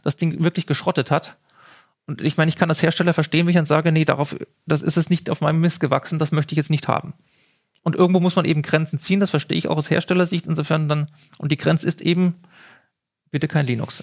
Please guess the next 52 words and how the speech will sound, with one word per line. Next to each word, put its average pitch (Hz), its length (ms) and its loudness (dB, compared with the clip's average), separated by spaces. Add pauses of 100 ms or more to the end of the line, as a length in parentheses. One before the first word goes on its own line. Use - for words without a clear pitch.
Es 151 140 0
gibt - 180 -2
Geräte, 170 300 0
die 151 100 -2
kann 156 200 0
ich 160 100 -2
mit 151 120 -2
Linux 139 300 0
haben. 220 260 0 (800)
Ähm, 156 380 0 (1500)
dann 156 160 2
muss 160 160 4
ich 165 140 0
halt 160 120 2
dann 151 260 -2 (120)
in 151 80 -2
die 147 120 2
Richtung 143 260 -2
dann 135 80 0
schauen, 131 200 -2
wie 131 40 2
ich 131 60 0
das - 180 -4
möchte. 127 240 -6
Da 131 80 2
gibt's - 260 -4
dann 151 80 0
auch - 120 -2
Support 202 360 -2
vom 190 140 2
Hersteller 175 380 0
dann 156 120 -2
und 156 160 -4
so 151 100 -2
weiter 147 220 0
und 147 80 -4
so 139 80 -2
fort. 135 220 -4
Aber 135 100 -4
wie 139 40 -2
gesagt, - 180 -2
die 165 80 2
Geräte 156 340 2
werden 135 160 2
mit 120 140 -4
Windows 160 260 4
ausgeliefert, 135 500 -2
so 131 200 -4
wie 135 60 -4
sie 127 120 -6
hier 127 100 -6
stehen. - 280 -8